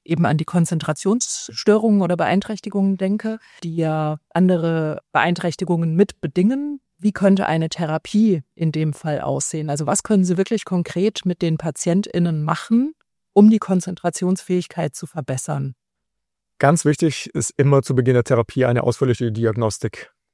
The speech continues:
Speaker 2: durchzuführen, also genau zu erfassen, in welchen Teilbereichen denn von diesen Aufmerksamkeitsprozessen sind Beeinträchtigungen zu vermuten. Und darauf aufbauend kann man dann die Therapie gestalten. Und vorrangig ist da erstmal ein kognitives Training,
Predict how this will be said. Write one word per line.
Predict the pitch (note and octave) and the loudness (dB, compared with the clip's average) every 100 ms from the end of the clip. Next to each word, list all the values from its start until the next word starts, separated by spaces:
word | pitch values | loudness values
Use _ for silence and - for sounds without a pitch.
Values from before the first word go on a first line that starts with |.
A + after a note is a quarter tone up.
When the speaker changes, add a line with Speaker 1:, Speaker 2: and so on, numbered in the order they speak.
| _ | _
Speaker 2:
durchzuführen, | A#2 G2+ - - A2 | -4 -2 -6 -4 -4
also | A#2+ A#2 | -2 -4
genau | A#2 A#2+ B2 | 0 2 2
zu | B2 C#3 | 0 -4
erfassen, | B2+ B2 B2 C#3 | 0 0 0 -2
in | A#2 A2 | -2 2
welchen | A2+ A2 A#2+ | 2 2 -4
Teilbereichen | - A#2 C#3+ D3 B2+ A#2+ B2+ B2 | -2 2 2 2 2 4 2 2
denn | C3 C3 C#3+ | 2 2 0
von | D3 | -2
diesen | C3 C3 C3 | -2 0 0
Aufmerksamkeitsprozessen | B2+ C3 C#3+ - B2+ B2 - - - B2+ - | 0 0 -2 -6 -2 -2 0 -4 -2 -2 -2
sind | A2+ B2+ D3 - | -2 -2 -2 -4
Beeinträchtigungen | A#2+ A#2 A#2 A2+ - A#2 A2 A2 A2 G#2+ | -2 -2 -2 -4 -4 -2 -2 -2 -2 -4
zu | - - | -6 -10
vermuten. | - G#2+ G#2+ D3 - E3+ F3+ - _ | -6 -2 -2 -2 0 0 0 -2 _
Und | G2+ | -4
darauf | G#2+ B2 C3+ A#2+ | 2 4 4 2
aufbauend | - B2 - B2 A#2 A#2 A#2 - - | 2 0 2 4 4 2 0 -4 -6
kann | C3 | -2
man | A#2+ A2+ | 0 0
dann | A2 | 0
die | A2 | -2
Therapie | - G#2+ G2+ - A2 G#2+ G#2+ - - | -4 -6 -6 -6 -4 -2 -4 -6 -8
gestalten. | - - A2 A#2+ D3+ D3 D3 D3 D3 | -6 0 2 2 2 2 2 4 2
Und | - C3 | -2 -8
vorrangig | - C3 C3+ C3+ B2 | 2 4 4 4 0
ist | B2+ - | -2 0
da | |
erstmal | C3 B2 C#3 B2 | 2 2 0 -2
ein | A#2 | -2
kognitives | B2 - C3 G#2+ G#2+ | -4 -2 -2 -4 -6
Training, | - G#2+ G#2 C#3 E3+ A#3 | -6 -4 -2 0 0 -2